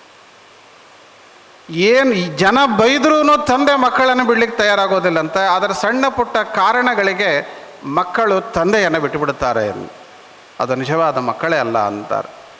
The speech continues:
"ನ ತಾಭ್ಯಾಂ ಅನನುಜ್ಞಾತಃ ಧರ್ಮಮನ್ಯಂ ಸಮಾಚರೇತ್." ಅವರನ್ನ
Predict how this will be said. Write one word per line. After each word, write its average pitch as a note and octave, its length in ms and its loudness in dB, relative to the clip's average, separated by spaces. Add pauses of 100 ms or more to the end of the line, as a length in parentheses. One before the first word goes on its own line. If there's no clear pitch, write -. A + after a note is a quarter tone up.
(1400)
"ನ D#3+ 80 2
ತಾಭ್ಯಾಂ A#3+ 720 4
ಅನನುಜ್ಞಾತಃ A#3 1000 2
ಧರ್ಮಮನ್ಯಂ G#3+ 680 0
ಸಮಾಚರೇತ್." F#3 1040 0 (460)
ಅವರನ್ನ A3 400 2